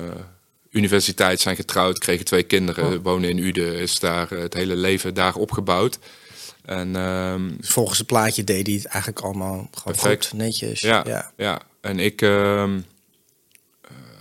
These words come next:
Speaker 1: ja, ik was, zolang als ik me kan herinneren, dat is echt op de, op de basisschool was dat al, joh, ik, ik, ik had het gewoon niet naar mijn zin op school. Joh, ik zat daar onrustig te tikken met pennen. Ik moest altijd vooraan komen zitten.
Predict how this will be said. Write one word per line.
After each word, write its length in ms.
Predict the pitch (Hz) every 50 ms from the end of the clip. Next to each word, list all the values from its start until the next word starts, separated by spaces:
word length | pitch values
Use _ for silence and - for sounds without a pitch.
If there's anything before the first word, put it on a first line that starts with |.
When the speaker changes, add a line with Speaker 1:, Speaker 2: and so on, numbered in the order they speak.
| -
Speaker 1:
ja, 140 | - - -
ik 140 | - - -
was, 360 | 113 120 117 - - - _ - - - - -
zolang 340 | - 131 - 117 110 120 139
als 80 | 131 120
ik 60 | -
me 80 | 131
kan 160 | 120 - 127 123
herinneren, 360 | 110 107 123 135 139 120 113
dat 140 | 110 113 107
is 100 | - -
echt 220 | - 127 - -
op 120 | 127 117
de, 200 | - 120 117 113
op 120 | 98 - -
de 200 | - 113 107 104 104
basisschool 600 | 107 107 110 120 117 - - - - 120 113 110
was 140 | 107 107
dat 160 | - 110 101 -
al, 180 | 104 98 98
joh, 120 | 98 101 -
ik, 140 | - 107 - - -
ik, 280 | - - - - - - - - - - - _ - - - _
ik 140 | - - -
had 140 | 110 113
het 120 | 117 101 -
gewoon 160 | - 95 95
niet 120 | 92 92
naar 120 | 98 98 95
mijn 120 | 92 90
zin 160 | - - 143
op 100 | 160 147
school. 340 | - - - 92 82 80 - _ _ _ _ _
Joh, 260 | - - 90 95 80
ik 100 | 107 -
zat 160 | - - -
daar 140 | 104 101 98
onrustig 640 | - 104 98 95 110 110 95 - - 107 104 98 -
te 200 | - 104 - _
tikken 320 | - 113 110 110 110 101
met 180 | 104 95 98 -
pennen. 320 | - - 110 107 107 104
Ik 100 | 104 101
moest 180 | 110 113 110 -
altijd 340 | - 120 110 113 110 110
vooraan 420 | - - 107 101 110 107 110 110 110
komen 300 | 110 110 104 104 104 98
zitten. 400 | 95 101 98 92 - 98 95